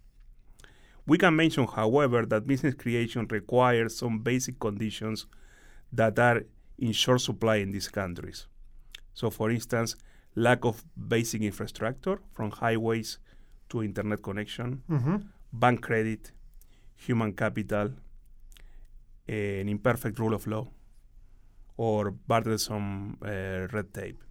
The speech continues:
Speaker 2: Right.
Speaker 1: So all these factors essentially contribute to lack of firm creation, uh, in these countries.
Speaker 2: Those are very important, uh,
Speaker 1: Yes.
Speaker 2: factors. <laughs>
Speaker 1: Yes.
Speaker 2: Well,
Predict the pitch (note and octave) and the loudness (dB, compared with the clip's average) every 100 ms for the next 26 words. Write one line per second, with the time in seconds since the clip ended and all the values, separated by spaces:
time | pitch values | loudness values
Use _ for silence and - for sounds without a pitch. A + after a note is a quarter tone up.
0 | - - D3 B2+ A#2 A#2 C3+ C3 C3+ B2+ | -18 -8 -2 0 2 2 0 0 -2 0
1 | B2 A#2+ - - - - - - - A#2 | -2 -2 -6 -16 -20 -20 -20 -12 -6 -4
2 | A2+ A2 A2+ G#2 A#2 G#2+ A2+ A2 G#2 A2 | -2 -2 -4 -4 -4 -4 -4 -2 0 0
3 | G#2 G2+ - A2 G2+ - G2 G2 - G#2+ | 0 -6 -4 -6 -6 -6 -6 -6 -6 -6
4 | A2 - - - - - - A2+ G2+ F#2 | -8 -10 -20 -20 -20 -18 -12 -10 -8 -8
5 | F#2 F2 G2 F#2+ - G2 F#2 - - - | -8 -8 -8 -8 -8 -10 -10 -12 -18 -20
6 | - - - E3+ E3+ C#3 B2 D3+ D3+ B2+ | -20 -20 -4 -2 0 0 0 0 0 -2
7 | - D#3+ C#3 C3 C#3+ C3 G#2+ F3 F3+ F3 | -4 -4 -4 -4 -2 -2 0 0 0 -2
8 | D3+ D3+ - F#3 A#2 A2 G#2 - - - | -6 -6 -6 -2 -2 0 -2 -4 -16 -18
9 | - - - G#3 B3 A3+ | -18 -18 0 6 8 6